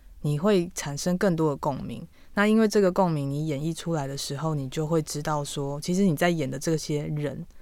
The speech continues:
是跟，是在看的这些人。对。所以那个过程其实很有趣，是当我遇到，呃，戏剧的时候，我一开始是，其实是蛮，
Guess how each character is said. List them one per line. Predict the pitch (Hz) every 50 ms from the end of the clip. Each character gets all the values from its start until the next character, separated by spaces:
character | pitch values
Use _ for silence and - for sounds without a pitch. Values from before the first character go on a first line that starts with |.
| - - - - - -
是 | - - - 175 -
跟， | - 156 147 147 156 - - - - -
是 | - - - - 196 - - - - - -
在 | - - 196 180 - - -
看 | - - - - 226 202 156 139
的 | - -
这 | - -
些 | - - -
人。 | - 175 190 208 - - - - - - - - - - - - - - - - -
对。 | - - 64 - - - - - - - - - - - - -
所 | - - 285
以 | 302
那 | 311 320
个 | 311 277 247
过 | 233 277 269 226
程 | 202 - 165 151
其 | 156 - 156
实 | 156 147
很 | 156 147 147
有 | 151 156 147 113
趣， | 156 - - 190 165
是 | - - 185 175 165 160
当 | - - 185 196
我 | 196 160
遇 | 165 180
到， | 175 180 180 165 156 151 - 185 - - - - - - -
呃， | - 143 147
戏 | 143 - - - 180
剧 | 160 - 180 165
的 | 160 170
时 | 151 - - 151
候， | 143 165 156 147 143 - - - - - -
我 | - 180
一 | 202 220
开 | 220 220 220
始 | 208 185 147
是， | - - 175 170 165 160 160 - - - - - - - - - - - - - - - - - - - - - - - - - - -
其 | - - 220 226
实 | 240
是 | 247 294 285
蛮， | 233 180 143 139 143 147 151 156 160 170 185